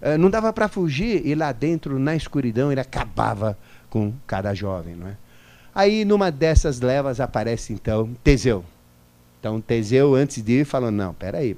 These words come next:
já conhecia a história." Todos os jovens já tremiam na base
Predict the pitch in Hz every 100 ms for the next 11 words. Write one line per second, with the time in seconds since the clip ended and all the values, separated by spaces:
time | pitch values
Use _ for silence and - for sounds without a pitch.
0 | - 104 - 104 101 127 - 277 208 98
1 | - - - - - 165 160 160 143 151
2 | 175 196 - 180 151 220 233 143 110 107
3 | 113 123 131